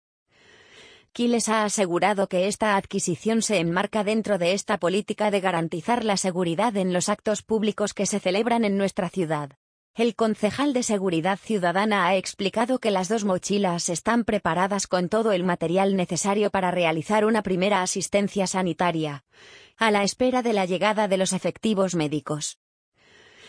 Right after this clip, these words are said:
Por su parte, Alfonso Soriano ha agradecido al Ayuntamiento de Elda la compra de estos dos botiquines de emergencias porque mejoran de manera notable nuestra efectividad en situaciones de riesgo.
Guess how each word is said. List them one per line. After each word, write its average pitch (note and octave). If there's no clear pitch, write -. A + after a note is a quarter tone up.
Por A#3
su G#3+
parte, G#3+
Alfonso C4
Soriano G3+
ha G#3+
agradecido F#3+
al F3
Ayuntamiento F#3
de F3+
Elda G3+
la F#3+
compra A3
de F3+
estos F#3+
dos G3
botiquines F#3+
de F#3+
emergencias F#3
porque A3
mejoran B3+
de G#3+
manera G3+
notable G3+
nuestra F#3+
efectividad F#3+
en G#3
situaciones G3
de F#3+
riesgo. D3